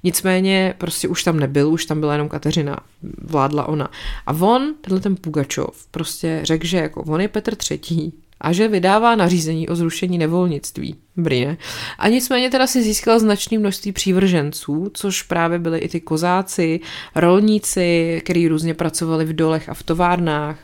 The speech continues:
jo? Všichni tyhle ty jako lidi, kteří prostě se asi neměli úplně dobře.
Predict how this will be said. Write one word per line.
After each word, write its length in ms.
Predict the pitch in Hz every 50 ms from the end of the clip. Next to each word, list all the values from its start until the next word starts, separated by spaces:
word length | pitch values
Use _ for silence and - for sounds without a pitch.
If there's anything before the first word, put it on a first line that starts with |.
| - -
jo? 340 | 165 160 165 165 170 180 180 -
Všichni 340 | - - 180 - - 165
tyhle 260 | 165 - 165 160 160 160
ty 220 | - 170 165 170 - - - - - - - - -
jako 480 | - 170 165 - - 175 165 160 160 160 160 170 -
lidi, 240 | 170 170 160 160 160
kteří 320 | 160 - 170 156 156 156
prostě 340 | 156 165 151 - - - 160
se 160 | - - 156
asi 240 | - - - - 160
neměli 300 | 156 147 147 151 147 147
úplně 200 | 147 - 156 156
dobře. 280 | 151 147 151 151 -